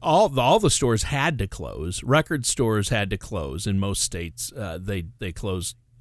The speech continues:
uh, at least for covid, and then with plans to reopen. Now, uh, some of the stronger stores that had money saved up and were financially well run, a few of those in bigger cities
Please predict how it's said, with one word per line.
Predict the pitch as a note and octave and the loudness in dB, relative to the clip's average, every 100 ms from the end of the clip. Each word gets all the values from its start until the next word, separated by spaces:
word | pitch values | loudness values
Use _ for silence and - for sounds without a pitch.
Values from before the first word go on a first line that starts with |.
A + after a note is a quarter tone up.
| - - _ - - | -20 -20 _ -10 0
uh, | A#2+ G2+ | 2 2
at | A#2+ | 0
least | A2+ A#2+ | 0 0
for | - E2+ | -2 -4
covid, | - D#3 D#3+ A2+ G#2+ B2+ | 4 6 6 4 2 0
and | B2 | 2
then | A2+ G#2+ | 2 2
with | G#2+ - | 2 0
plans | G#2+ F#2 G2 | -2 -2 -2
to | A2 | -4
reopen. | F2 G#2 A#2+ C3 C#2 - - - _ - | -2 4 4 4 2 -2 -16 -20 _ 2
Now, | D3 E3+ F3 E3 - | 6 6 6 6 4
uh, | C#3+ A#2 G#2 | 2 2 4
some | - F#3 G#3 | 4 6 6
of | G#3 D3 | 6 4
the | |
stronger | C#3 - C#3 D3 D#3 | 4 4 4 4 2
stores | - C3+ A#2+ A#2+ F#3 - | 2 4 4 2 0 0
that | C3 A#2 A#2 | 2 4 4
had | A2 C3 A#2+ B2 | 4 4 4 4
money | C3+ C3 C3+ | 4 4 4
saved | - C3 A2+ A#2+ | 4 4 4 4
up | A2 - | 2 2
and | A#2+ A2+ | 0 2
were | A2 G#2+ | 2 0
financially | - A#2+ A2 A#2+ - B2+ | 0 0 0 0 0 0
well | A2+ A2+ A2 | 4 4 4
run, | A2+ A#2+ A#2 - - - | 4 2 2 -2 -8 0
a | |
few | A#2 - F#3 C4 | 0 2 4 6
of | F#3 A#2 | 6 6
those | A2 B2+ | 4 4
in | B2 A2+ | 4 4
bigger | C3+ C3+ B2+ | 2 4 2
cities | - B2 A#2+ A#2 | 2 2 2 0